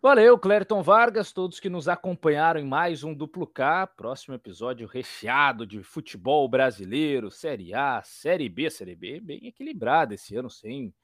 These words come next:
a presença daqueles chamados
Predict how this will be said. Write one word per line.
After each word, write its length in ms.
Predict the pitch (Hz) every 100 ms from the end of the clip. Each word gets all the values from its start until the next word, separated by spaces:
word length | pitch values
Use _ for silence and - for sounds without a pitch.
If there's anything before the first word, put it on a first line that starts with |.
| _ _ -
a 120 | 101
presença 520 | - 101 85 131 113
daqueles 680 | 98 - 123 101 - - - _ _
chamados 680 | _ 113 135 135 101 - -